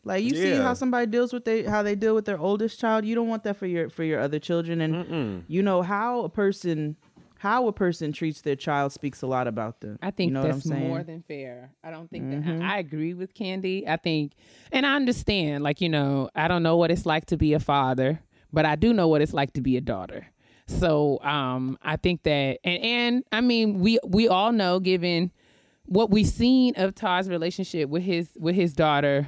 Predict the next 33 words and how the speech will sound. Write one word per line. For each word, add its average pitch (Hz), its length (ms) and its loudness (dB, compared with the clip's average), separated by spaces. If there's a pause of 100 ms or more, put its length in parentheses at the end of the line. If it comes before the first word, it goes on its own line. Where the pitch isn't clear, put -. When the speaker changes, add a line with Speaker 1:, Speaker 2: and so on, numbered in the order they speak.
(100)
Speaker 3:
like, 175 160 2
I 175 80 0
don't 190 180 0
know 185 140 2
that, 160 160 0
Speaker 2:
Mm-hmm. 113 120 -2
Speaker 3:
that 123 160 2
they're, 180 360 2 (420)
that 190 160 2
they've 196 160 2
had 185 220 0
a 175 60 2
lot 175 180 0
of 170 140 2
time 185 360 0
to 180 120 0
really 175 200 2
cultivate 180 520 0
a 170 40 0
space 180 340 -2 (160)
of 165 180 2
closeness. 143 520 -2 (520)
Um, 139 540 -2 (300)
and 175 160 2
I 185 40 0
think 208 180 2
that 175 120 0
there's 170 280 0
more 175 360 2
that 165 160 0
he 220 220 -4
could 233 340 -2
do, 139 400 -2